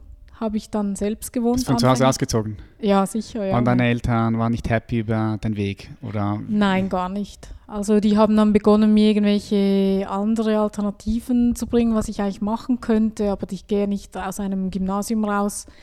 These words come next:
Speaker 1: um mein K V zu machen oder, äh, irgendwas anderes. Also das, ich hätte sonst, wenn schon, dann schon die Schule einfach weitergemacht.
Speaker 2: Mhm.
Speaker 1: Aber eben, es ging ja nicht darum, d-,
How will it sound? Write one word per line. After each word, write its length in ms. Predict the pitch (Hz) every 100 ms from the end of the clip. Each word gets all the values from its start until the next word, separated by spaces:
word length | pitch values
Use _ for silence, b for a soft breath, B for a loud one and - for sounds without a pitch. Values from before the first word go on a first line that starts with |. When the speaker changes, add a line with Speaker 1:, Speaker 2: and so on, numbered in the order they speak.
| B B B B
Speaker 1:
um 220 | 233 208
mein 240 | 196 190
K 180 | - 202
V 260 | 202 220 214
zu 140 | -
machen 460 | 214 202 196 - 196
oder, 300 | 190 185 180 b b b b b - - -
äh, 380 | 208 190 185 185
irgendwas 480 | 196 208 214 196 190
anderes. 640 | 190 214 233 240 - -
Also 400 | - 196 190 190 185
das, 560 | 202 175 180 - -
ich 180 | 220 208
hätte 240 | 196 190 202
sonst, 280 | 208 202 - 208 180 180 214 240
wenn 200 | 202 202
schon, 120 | 202
dann 180 | 196 202
schon 100 | 196
die 120 | 185
Schule 280 | 180 220 240
einfach 280 | 233 226 -
weitergemacht. 760 | 214 220 233 220 214 220 - -
Speaker 2:
Mhm. 300 | 120 123 139 B B
Speaker 1:
Aber 340 | - 202 202 202 - - - -
eben, 180 | 214 226
es 160 | 220
ging 160 | - 240
ja 80 | 240
nicht 220 | 247 -
darum, 420 | 233 233 233 240 - - - -
d-, 60 | -